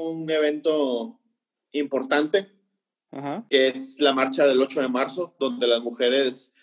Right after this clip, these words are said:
Speaker 1: y cientos de mujeres salieron a la Ciudad de México a protestar por todos los feminicidios,
Speaker 2: Sí.
Speaker 1: por la equidad de géneros. No
Speaker 2: Sí,
Speaker 1: sé si
Speaker 2: recuerdo
Speaker 1: recuerdan
Speaker 2: eso.
Speaker 1: que, que fue la tendencia Rompan Todo, eh,
Speaker 2: Sí,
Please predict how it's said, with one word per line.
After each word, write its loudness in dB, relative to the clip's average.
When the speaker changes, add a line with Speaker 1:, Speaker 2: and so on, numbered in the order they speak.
Speaker 1:
y -12
cientos 2
de 4
mujeres 4
salieron 0
a 0
la 0
Ciudad 0
de 0
México -2
a -6
protestar -6
por -2
todos 2
los 2
feminicidios, 2
Speaker 2:
Sí. -6
Speaker 1:
por -4
la 4
equidad 2
de 2
géneros. -2
No -4
Speaker 2:
Sí, -4
Speaker 1:
sé -2
si 2
Speaker 2:
recuerdo 2
Speaker 1:
recuerdan 2
Speaker 2:
eso. -6
Speaker 1:
que, 2
que 2
fue 4
la 4
tendencia -4
Rompan -2
Todo, -2
eh, -4
Speaker 2:
Sí, -